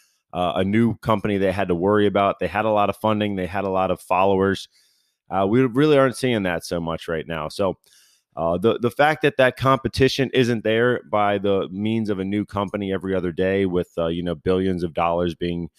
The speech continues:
injected into it by venture capital, um, you know, the, these companies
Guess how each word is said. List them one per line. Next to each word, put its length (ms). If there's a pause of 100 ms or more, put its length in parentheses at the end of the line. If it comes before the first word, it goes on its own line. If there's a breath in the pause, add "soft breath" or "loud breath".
(280 soft breath)
injected 560
into 300
it 100
by 160
venture 320
capital, 600 (580 soft breath)
um, 380 (340)
you 140
know, 80
the, 180
these 220
companies 500